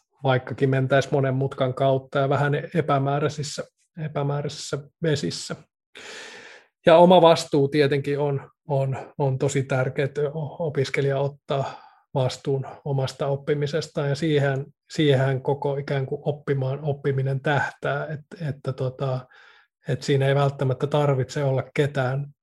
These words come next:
toista henkilöä ikään kuin ohjaamassa sua johonkin suuntaan, vaan, ää, vaan sä haluaisit, ää,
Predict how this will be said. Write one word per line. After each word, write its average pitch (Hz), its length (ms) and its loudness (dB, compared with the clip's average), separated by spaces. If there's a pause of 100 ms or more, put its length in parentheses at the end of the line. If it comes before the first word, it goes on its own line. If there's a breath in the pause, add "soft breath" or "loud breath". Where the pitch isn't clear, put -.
(100)
toista 139 380 6
henkilöä 135 600 -4
ikään 143 320 -2
kuin - 160 -12
ohjaamassa 151 800 -2
sua 143 260 -2
johonkin 143 380 -2
suuntaan, 143 440 -2
vaan, 143 300 0 (640 loud breath)
ää, 135 400 -2 (100)
vaan 139 200 4
sä 143 100 2
haluaisit, 143 600 2
ää, 151 440 -4